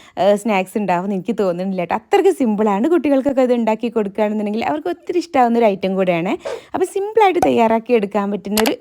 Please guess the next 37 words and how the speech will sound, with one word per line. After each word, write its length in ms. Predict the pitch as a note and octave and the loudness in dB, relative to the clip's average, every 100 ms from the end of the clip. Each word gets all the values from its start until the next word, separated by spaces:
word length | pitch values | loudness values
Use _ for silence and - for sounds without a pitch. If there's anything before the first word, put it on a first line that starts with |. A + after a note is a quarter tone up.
| - | -4
ചീസി 380 | A#3+ A3+ - C4+ A3+ | -4 -2 -2 -2 -2
എഗ് 120 | A3 - | -4 -4
ടോസ്റ്റിൻ്റെ 400 | G#3 G3+ G#3 G#3+ | -4 -6 -4 -4
റെസിപ്പിയാണ് 540 | F3+ - F3 - E3 D#3+ | -4 -6 -8 -4 -4 -4
കേട്ടോ. 160 | E3 E3+ | -4 -6
അപ്പോൾ 140 | G3+ | -6
എന്തായാലും 280 | G#3+ A#3+ B3 | -4 -2 0
ഒന്ന് 120 | C4 D4+ | -2 0
ട്രൈ 120 | A3+ G#3+ | 0 0
ചെയ്ത് 140 | A#3 A3 | -2 -2
നോക്കിയതിന് 260 | G3+ A3 | -4 -8
ശേഷം 120 | G#3+ D4 | -4 -2
ഫീഡ്ബാക്ക് 360 | A3 E3+ F#3 G3 | 0 0 0 0
അറിയിക്കാൻ 280 | F#3+ G3 F#3+ | -2 -2 -2
മറക്കരുത്. 360 | F#3 F3+ F#3 D#4+ - - - - | -4 -4 -6 -6 -8 -20 -14 -2
അതുപോലെ 260 | D#4 D#4 D4 | 2 2 2
വീഡിയോ 200 | C#4+ D4 | 2 2
കണ്ടുകൊണ്ടിരിക്കുമ്പോൾ 540 | C#4+ C4 B3+ A#3 B3 A#3 | 2 2 0 -2 -4 -4
ഇഷ്ടമാണെന്നുണ്ടെങ്കിൽ 640 | - A3+ A3 A3 G#3 A#3+ B3+ | -2 0 0 0 0 0 2
ആ 80 | G3+ | 2
ലൈക്ക് 160 | F#3+ F#3 | 0 -2
ബട്ടൺ 160 | A#3+ C#4+ | -4 -2
ഒന്ന് 100 | C4 B3 | -2 -2
ക്ലിക്ക് 180 | G3 F#3 | -4 -4
ചെയ്യാൻ 140 | F3 F3 | -4 -4
മറക്കരുത്. 300 | F3 F3+ G#3+ | -6 -4 -4
ചാനൽ 220 | G#3+ F#3 G#3 | -4 -4 -4
സബ്സ്ക്രൈബ് 320 | A3+ - C4+ C4+ | -8 -4 0 2
ചെയ്തിട്ടില്ല 320 | C4 B3 B3+ | 0 -2 -2
എന്നുണ്ടെങ്കിൽ 320 | B3 B3 C#4+ - - - _ | -2 -2 -2 -6 -18 -20 _
ഒന്ന് 120 | C5 C5+ | -2 0
സബ്സ്ക്രൈബ് 380 | G4+ - A3+ G#3 | -2 2 4 4
ചെയ്ത് 140 | G3+ G#3+ | 0 -2
സപ്പോർട്ട് 300 | G3 F#3+ F#3+ | -2 -2 -2
ചെയ്യാൻ 140 | F#3 | -2
കേട്ടോ 120 | F#3+ F#3 | -2 -2
മറക്കരുത്. 380 | E3+ F3 D#3 | -4 -4 -2